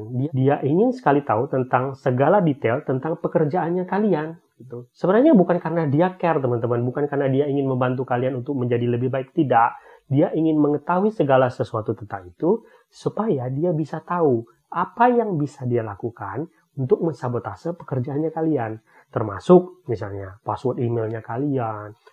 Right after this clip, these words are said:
Apapun itu, dia akan bersikeras bahwa dia ingin mengetahui segala sesuatu tentang itu. Untuk,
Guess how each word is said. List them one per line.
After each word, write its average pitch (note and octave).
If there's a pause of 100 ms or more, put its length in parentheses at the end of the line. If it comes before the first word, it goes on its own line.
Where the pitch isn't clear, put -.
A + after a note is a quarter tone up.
Apapun C#4+
itu, D#3+
dia F#3
akan F3
bersikeras D3+
bahwa C#3
dia E3+
ingin F#3
mengetahui E3+
segala C3
sesuatu B2+
tentang A#2
itu. G#2+ (580)
Untuk, E3